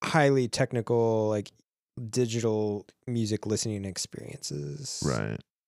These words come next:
Speaker 1: Because going into Google Drive and playing individual files
Speaker 2: <laughs> Not
Speaker 1: does not,
Speaker 2: ideal.
Speaker 1: does not, you know, you can't make a playlist in your Google Drive.
Speaker 2: Yeah. It's also like we're terrified to just share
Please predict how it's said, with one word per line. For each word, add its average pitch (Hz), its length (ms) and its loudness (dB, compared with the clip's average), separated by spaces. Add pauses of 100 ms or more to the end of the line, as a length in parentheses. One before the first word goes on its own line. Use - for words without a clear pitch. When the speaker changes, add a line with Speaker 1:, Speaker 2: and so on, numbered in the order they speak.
(460)
Speaker 1:
Because 104 580 -4
going 120 300 -4
into 110 160 -8
Google 113 280 -4
Drive 104 360 -4
and 95 140 -8
playing 104 260 -6
individual 101 440 -6
files - 800 -6
Speaker 2:
<laughs> - 1120 -10
Not 131 180 4
Speaker 1:
does 104 100 4
not, 76 100 0
Speaker 2:
ideal. 78 340 0 (120)
Speaker 1:
does 123 160 0
not, 127 320 -2
you 113 100 0
know, 101 140 -4
you 113 160 -2
can't 165 200 2
make 127 160 0
a 120 40 2
playlist 120 960 0
in 101 100 -6
your 98 100 -6
Google 101 300 -6
Drive. 95 720 -6 (520)
Speaker 2:
Yeah. 117 460 8 (1600)
It's 110 160 4
also 123 300 8
like 98 280 6
we're 87 220 8
terrified 92 640 2
to 82 80 2
just 78 220 -2
share 82 520 -2